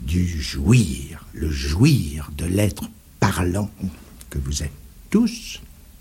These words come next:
qui m'écoutez, s'articule. Et c'est même pour ça qu'il va au stéréotype. Mais un stéréotype qui est bien le stéréotype de chacun.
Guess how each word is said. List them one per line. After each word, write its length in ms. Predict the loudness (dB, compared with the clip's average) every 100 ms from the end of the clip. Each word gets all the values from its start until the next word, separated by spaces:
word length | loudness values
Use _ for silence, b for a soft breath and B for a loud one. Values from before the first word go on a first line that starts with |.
| -20 -20 -16
qui 140 | -4 -2
m'écoutez, 640 | -2 -4 -8 -4 -2 -2 -6
s'articule. 1120 | -6 -2 -2 -2 -2 -4 -4 -8 -10 -18 -20 -20 -20 -20 -20 -20 -20 -20 -14
Et 40 | -8
c'est 180 | -4 -2
même 260 | -2 -4 -8 4
pour 220 | 4 6
ça 300 | 0 -2 -4 -10 -16 B B B -12
qu'il 240 | -4 0 0
va 340 | 2 0 0 -6 -16 -4
au 80 | -4
stéréotype. 1040 | -4 -2 0 2 2 0 -8 -12 -12 -12 -16 -18 -18 B B B B -8 -2
Mais 160 | 2
un 140 | 2 2
stéréotype 1600 | -2 -4 -8 -14 -20 -18 -4 4 6 6 2 0 -2 0 0 -4 -20 -12 0
qui 240 | 6 8
est 40 | 6
bien 460 | 4 8 8 10
le 120 | 8
stéréotype 880 | 6 4 4 6 8 6 6 4 6
de 120 | 4 4
chacun. 440 | 4 2 6